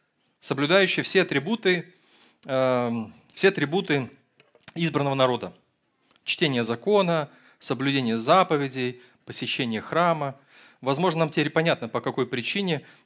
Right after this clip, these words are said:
первых два путника, которыми были священник и левит, обходят его стороной. Они оба возвращаются из Иерусалимского храма. Они выполняли свой священнический долг перед Богом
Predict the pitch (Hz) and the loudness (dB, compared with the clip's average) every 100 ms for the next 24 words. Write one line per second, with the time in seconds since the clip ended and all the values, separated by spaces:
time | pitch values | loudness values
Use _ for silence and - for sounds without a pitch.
0 | - 165 143 120 113 120 110 208 233 135 | 0 6 6 6 0 0 0 -2 -6 -6
1 | 113 92 87 _ _ _ - 131 175 139 | -10 -14 -16 _ _ _ -6 -2 2 2
2 | 120 113 127 110 104 123 113 135 107 104 | 2 -2 -2 -2 -4 -6 -6 -6 -6 -8
3 | 117 123 160 226 104 - 170 165 135 131 | -6 -4 -4 -4 -8 -6 -6 -4 -4 -4
4 | - 139 131 117 87 - _ _ - - | -4 -6 -4 -6 -10 -16 _ _ -20 -20
5 | _ 131 156 170 156 113 92 107 123 123 | _ 0 2 2 2 0 -6 -6 -4 -2
6 | - 110 98 - 117 123 120 117 - 120 | -2 -2 -4 -8 -8 -4 -4 -4 -4 -6
7 | 117 123 117 117 92 104 160 - _ - | -4 -6 -4 -4 -4 -4 -8 -10 _ -20
8 | - - 139 156 160 170 165 131 - 147 | -18 -4 0 2 4 2 2 2 0 -2
9 | 139 - 107 147 127 - 127 120 117 113 | -2 -4 -4 -2 -4 -6 -8 -4 -4 -4
10 | 131 127 - _ 113 110 92 113 175 | -4 -6 -8 _ -8 -6 -4 -4 -6